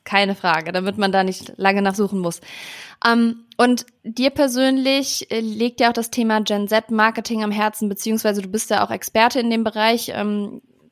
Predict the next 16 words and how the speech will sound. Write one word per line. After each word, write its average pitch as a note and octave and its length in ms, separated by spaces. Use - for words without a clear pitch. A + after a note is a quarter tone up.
auch - 340
kann A#3+ 180
man A#3 520
dahingehend A3 480
schon A#3 100
beurteilen, G#3+ 540
dass G#3 240
du G#3 240
beim G3 240
O G3+ 160
M G3+ 100
R G3 240
Education G3+ 540
Report G3 400
mitgewirkt F#3+ 640
hast - 300